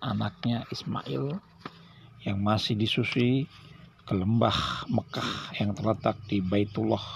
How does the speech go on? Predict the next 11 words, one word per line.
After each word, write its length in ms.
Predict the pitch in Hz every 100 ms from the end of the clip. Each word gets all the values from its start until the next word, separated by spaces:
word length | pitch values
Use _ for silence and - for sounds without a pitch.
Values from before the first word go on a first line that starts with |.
| - - - - - - - - - - - - - - - - - - - -
Ibrahim 560 | 123 104 123 127 139 139
pun 160 | 175 170
pergi 400 | 110 87 95 87
bersama 640 | 80 - 110 92 95 - -
istri 400 | 135 - 160 135
dan 160 | 101 -
anaknya 480 | 92 95 - - - - _ _ _ _ - - -
menuju 800 | 95 92 104 120 107 131 123 107
Baitullah 800 | 101 98 113 101 107 - - -
di 80 | 98
Mekah, 400 | 95 - -